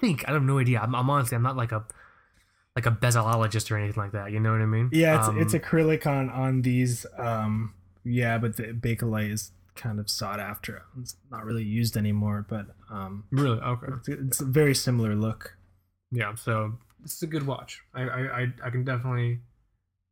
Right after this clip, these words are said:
Speaker 1: definitely dig it. So I'm looking on the C W C site now. Oh, you converted it, so it's what, like, eleven hundred U S D, twelve hundred U S D, you said?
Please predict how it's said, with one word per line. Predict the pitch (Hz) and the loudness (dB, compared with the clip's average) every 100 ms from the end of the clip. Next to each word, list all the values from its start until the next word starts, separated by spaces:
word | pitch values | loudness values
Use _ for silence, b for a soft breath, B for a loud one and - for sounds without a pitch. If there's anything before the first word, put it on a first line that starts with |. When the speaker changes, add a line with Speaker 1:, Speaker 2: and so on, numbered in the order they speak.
| _ _ - | _ _ -8
Speaker 1:
definitely | 117 - 120 110 | -8 -2 0 -2
dig | 110 117 | 0 0
it. | 110 110 | 0 -2
So | 135 | -2
I'm | 139 | 0
looking | 151 190 240 226 214 _ _ _ _ _ _ _ - | -2 -4 -6 -8 -12 _ _ _ _ _ _ _ -8
on | 131 131 | -4 -2
the | |
C | 123 - 143 | -2 -4 -4
W | 143 143 135 131 | -2 -4 -2 -4
C | - 135 | -4 -4
site | 123 - 123 120 - | -4 -6 -6 -6 -4
now. | 117 117 113 | -4 -4 -4
Oh, | 151 | 0
you | 160 | 0
converted | 165 165 147 151 131 | 2 4 4 4 2
it, | |
so | 117 135 | 2 2
it's | 120 | 2
what, | 123 120 | 2 0
like, | 117 | 0
eleven | 120 120 127 | 2 2 2
hundred | 123 127 127 | 0 0 -2
U | 127 127 | 0 -2
S | 120 | -4
D, | 135 135 | -6 -4
twelve | 131 127 | -4 -2
hundred | 131 127 | -2 -2
U | 127 | -4
S | 127 | -4
D, | 143 | -6
you | 143 | -8
said? | 131 156 | -10 -14